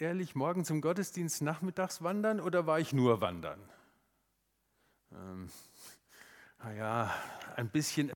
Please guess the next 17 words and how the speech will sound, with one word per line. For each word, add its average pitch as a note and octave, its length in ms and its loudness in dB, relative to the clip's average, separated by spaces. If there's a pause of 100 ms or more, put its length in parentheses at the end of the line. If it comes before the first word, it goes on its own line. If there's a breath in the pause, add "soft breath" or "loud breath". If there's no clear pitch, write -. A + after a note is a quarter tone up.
Evangelium C#3 600 4
soll B2+ 200 0
man B2+ 200 2
als A#2+ 240 2
guter C#3 280 -2
Christ - 380 -6
ja A#2+ 140 -2
weitergeben. A#2+ 760 -4
Hier, A#2+ 440 -8 (400 loud breath)
ich B2 200 -10
war B2 160 -4
gestern C3+ 360 -4
Morgen B2+ 340 -2
im C3 140 -4
Gottesdienst. - 720 -4
<laughs> G3+ 60 0 (3000 loud breath)
So, B2 340 2